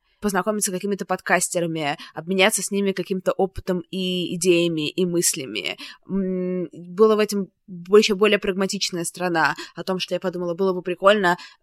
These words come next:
делать еще дополнительную площадку для трафика, например, чтобы можно было между подкастами перегонять трафик. И на самом деле это была классная идея с точки зрения того, что я правда с очень многими подкастерами подружилась.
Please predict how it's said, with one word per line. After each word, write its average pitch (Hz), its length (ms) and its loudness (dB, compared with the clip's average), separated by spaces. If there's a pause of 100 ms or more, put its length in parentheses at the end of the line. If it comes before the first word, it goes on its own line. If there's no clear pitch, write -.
(100)
делать 196 360 2
еще 196 340 4 (100)
дополнительную 180 640 -2
площадку 196 680 0
для 165 340 -4
трафика, 160 580 -2
например, 147 380 -8
чтобы 170 260 -8
можно 190 240 -2
было 175 160 0
между 180 240 0
подкастами 196 600 -2
перегонять 170 480 -6
трафик. - 480 -4 (320)
И 208 80 0
на 226 100 2
самом 320 220 2
деле 240 140 4
это 240 100 -6
была 247 160 4
классная 240 340 0
идея 220 180 6
с 226 60 0
точки 220 240 -6
зрения 226 280 2
того, 220 140 2
что - 120 0
я 214 60 2
правда 220 340 4
с - 60 -2
очень 202 200 -4
многими 202 260 -4
подкастерами 180 560 -4
подружилась. 180 800 -4